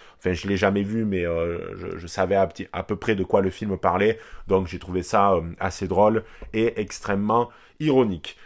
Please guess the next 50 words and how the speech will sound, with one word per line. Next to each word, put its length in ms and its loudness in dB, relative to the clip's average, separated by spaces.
Donc, 540 2
euh, 500 4
dans 180 4
ce 140 -2
podcast, 640 0
j'ai 160 -4
décidé, 720 -2
euh, 240 2
de 80 -2
vous 140 -4
parler 300 2
du 140 -6
film 540 -2
en 160 0
analysant, 800 -2
euh, 40 -4
cinq 360 -4
scènes 360 -2
qui 140 -20
sont 200 -4
pour 120 -8
moi 340 4
importantes 600 -2
parce 200 -4
qu'en 160 -4
fait, 240 -4
il 40 -4
y 20 -4
a, 180 -2
euh, 120 0
tout 200 -4
un 60 0
tas 160 4
de 80 0
références. 640 -2
Donc, 340 -4
ce 220 -8
podcast, 640 -2
il 120 -2
est 60 0
plutôt 400 -2
réalisé 680 0
pour 320 -4
les 120 0
gens 240 0
qui 120 -6
ont 140 -2
vu 180 -6
le 120 -4
film 500 -2